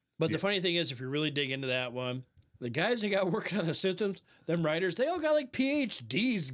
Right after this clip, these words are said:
Speaker 2: Oh, yeah.
Speaker 1: Goddamn.
Speaker 2: Yeah.
Speaker 1: You would
Speaker 2: Yeah,
Speaker 1: not
Speaker 2: it's
Speaker 1: think
Speaker 2: not
Speaker 1: that.
Speaker 2: idiots.
Speaker 1: Yeah, they're all,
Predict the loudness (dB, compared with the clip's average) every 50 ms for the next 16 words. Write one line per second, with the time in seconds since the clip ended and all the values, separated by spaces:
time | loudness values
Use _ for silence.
0 | 0 2 2 2 2 2 0 0 0 -2 -2 -4 -8 -14 -20 -20 -14 -6 -4 -4
1 | -4 -4 -6 -14 -20 -20 -20 -20 -8 -4 -2 0 0 2 0 0 0 -2 -2 -4
2 | -4 -2 -2 0 0 0 0 0 -2 -6 -8 -10 -12 -16 -18 -20 -20 -20 -16 -8
3 | -4 -2 0 2 2 2 2 2 0 -2 -4